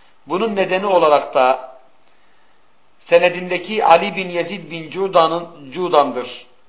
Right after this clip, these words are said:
Bu şahıs Elbani'ye göre zayıf birisidir. Ahmet Şakir ise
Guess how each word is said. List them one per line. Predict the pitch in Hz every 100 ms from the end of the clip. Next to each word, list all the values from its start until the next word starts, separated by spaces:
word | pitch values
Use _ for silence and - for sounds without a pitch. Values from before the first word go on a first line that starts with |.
| - _ _ _ _
Bu | 147 190
şahıs | 196 165 165 185 190 - - _
Elbani'ye | 139 143 139 165 180 175 170
göre | 160 165 175
zayıf | 156 156 151
birisidir. | 135 139 131 139 165 165
Ahmet | - 139 165 170
Şakir | - 151 147 165
ise | 147 - 139 139 -